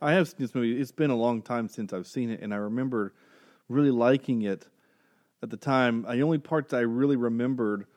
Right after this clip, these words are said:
was, um, Nicolas Cage loses part of his hearing, and so his girlfriend has to kinda help him cheat, which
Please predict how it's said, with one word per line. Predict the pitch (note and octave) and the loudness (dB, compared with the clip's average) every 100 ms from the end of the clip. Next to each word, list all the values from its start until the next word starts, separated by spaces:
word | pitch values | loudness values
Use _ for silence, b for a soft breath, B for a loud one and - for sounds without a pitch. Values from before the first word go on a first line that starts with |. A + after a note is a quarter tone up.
| _ - | _ -6
was, | A#2+ A#2 A2+ G2+ - - _ _ _ | 0 2 2 -2 -6 -20 _ _ _
um, | C3+ G#2+ G2+ F#2+ F#2+ - | -6 -2 -2 -2 -6 -8
Nicolas | A#2+ B2 B2+ B2 - | -4 -4 -4 -6 -6
Cage | - B2 A2+ | -6 -4 -4
loses | A#2 B2+ A#2 G#2+ | -4 -4 -2 -4
part | - A#2 G#2+ | -2 -2 -2
of | |
his | G2 | -4
hearing, | A2 A2 G#2+ G2+ | -4 -4 -2 -4
and | F#2+ | -6
so | - G2 | -6 -6
his | G2+ F#2+ | -6 -8
girlfriend | - G#2+ G2+ A2 G2 | -6 -6 -4 -6 -6
has | F#2 G2+ - | -6 -10 -10
to | G2 | -14
kinda | - G2 | -8 -8
help | F2+ F#2+ F#2 | -6 -8 -10
him | F2 | -14
cheat, | - A#2 G#2 - | -8 -6 -6 -8
which | A2+ G2+ - - | -8 -8 -8 -18